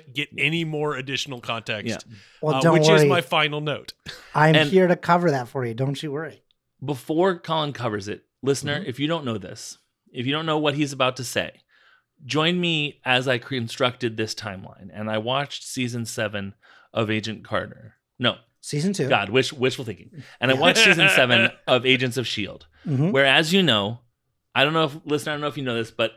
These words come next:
Speaker 2: they started that season back in nineteen thirty-one.
Speaker 3: Mm-hmm.
Speaker 2: <laughs> I don't know if you know that.
Speaker 1: No way. Really?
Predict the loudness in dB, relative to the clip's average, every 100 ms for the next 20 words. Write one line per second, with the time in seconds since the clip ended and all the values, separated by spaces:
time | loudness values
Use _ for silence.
0 | -4 0 0 0 -2 0 -2 -2 -4 -2
1 | -2 -2 -2 -6 -6 -6 -4 -4 -6 -10
2 | -16 _ _ _ _ -8 -4 -4 -6 _
3 | 0 2 4 2 2 0 0 -2 0 2
4 | 2 0 -2 -6 -6 -6 -6